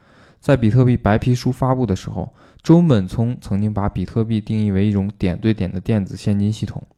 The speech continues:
当时了解它的人很少，但是经过了十几年的发展，现在的比特币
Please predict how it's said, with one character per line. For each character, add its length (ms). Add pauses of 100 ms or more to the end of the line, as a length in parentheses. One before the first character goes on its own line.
(440)
当 180
时 140
了 160
解 80
它 120
的 80
人 200
很 180
少， 180 (380)
但 140
是 100
经 180
过 160
了 80
十 200
几 100
年 160
的 60
发 240
展， 140 (460)
现 260
在 120
的 80
比 160
特 200
币 260